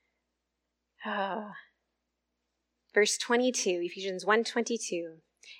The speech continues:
"And he, being Christ, put all things in subjection under his feet, and gave him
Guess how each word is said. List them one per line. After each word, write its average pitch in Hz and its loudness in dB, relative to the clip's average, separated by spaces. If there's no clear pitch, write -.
"And 190 4
he, 277 6
being 185 -2
Christ, - 6
put - 8
all 240 12
things 330 12
in 254 10
subjection 190 4
under 185 2
his 220 -2
feet, - -6
and 180 2
gave 240 12
him 208 6